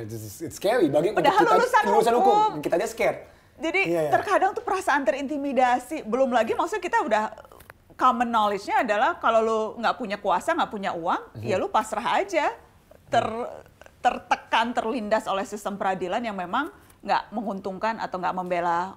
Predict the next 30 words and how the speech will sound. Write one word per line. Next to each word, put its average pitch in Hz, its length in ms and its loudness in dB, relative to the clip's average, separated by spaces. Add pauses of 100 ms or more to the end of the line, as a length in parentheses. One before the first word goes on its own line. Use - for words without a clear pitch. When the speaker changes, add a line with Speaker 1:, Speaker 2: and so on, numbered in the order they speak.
Speaker 2:
orang 170 160 -4
Speaker 1:
Hmm. 170 80 -8
Speaker 2:
miskin. 190 400 -12 (320)
Jadi 269 160 -6
penting 269 400 -8
banget 277 400 -6
nih, 294 240 -6
karena 262 240 -6
kalau 262 80 0
kita 254 160 -4
bicara 233 320 -2
akses 240 240 -8
keadilan 226 480 -4
tuh 349 80 -6 (240)
esensi 262 640 -6
dari 214 320 -2 (240)
human 240 400 -6
rights, 247 320 -4
hak 226 160 -8
dasar 214 400 -4
orang 220 320 -8
untuk - 80 -16
dapat 185 320 -12
akses 190 160 -16
keadilan 180 480 -10 (160)
dan 226 160 -2
fair 226 240 -4
trial. 226 560 -6 (240)
Speaker 1:
Hmm. 120 240 -10 (480)
Speaker 2:
Jadi, 220 480 -8